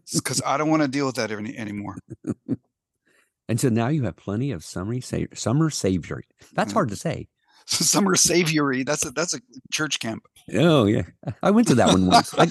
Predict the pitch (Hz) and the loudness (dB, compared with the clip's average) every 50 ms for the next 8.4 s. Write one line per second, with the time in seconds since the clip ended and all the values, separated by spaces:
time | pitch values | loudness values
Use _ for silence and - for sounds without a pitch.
0 | - - - 170 208 202 185 - - - - - 170 - - - - 147 165 165 | 2 2 4 6 6 6 6 6 4 0 -4 -8 -6 -4 -2 0 0 0 0 0
1 | 160 156 143 123 120 120 - - _ _ - - - - - 160 175 208 175 135 | 0 0 0 0 -2 -2 -4 -8 _ _ -20 -20 -8 -2 -2 2 2 2 2 4
2 | 165 185 190 175 151 131 127 165 156 151 143 127 - - - 160 135 113 95 - | 4 4 6 4 4 2 2 2 2 2 0 0 -2 -2 -4 -2 -2 -4 -6 -8
3 | - - - - 92 80 78 - _ - - - - - - _ - 131 131 127 | -10 -10 -8 -8 -6 -6 -8 -10 _ -20 -20 -20 -20 -20 -10 _ 2 2 4 6
4 | 123 117 113 107 101 92 - - - 110 101 107 123 127 120 101 82 78 80 - | 6 6 4 4 4 2 -2 -2 -2 -2 0 0 0 0 0 0 0 0 0 0
5 | - - - - - 440 - - - - - - 135 123 104 - _ _ _ _ | 0 -2 -2 -4 -2 -2 -2 -4 -10 -8 -4 -2 -2 -2 -4 -6 _ _ _ _
6 | _ _ - - 208 175 - 156 117 95 85 113 - - - - - - 156 175 | _ _ -4 -2 -2 -2 -2 -2 -2 -2 -4 -6 -12 -16 -20 -20 -8 0 2 2
7 | 180 170 160 156 147 139 - - 175 190 - - _ _ _ - 160 160 147 143 | 4 4 4 2 0 -2 -2 0 0 0 0 -2 _ _ _ -6 -4 -4 -2 -4
8 | 135 127 117 107 104 - - | -4 -6 -6 -8 -8 -10 -12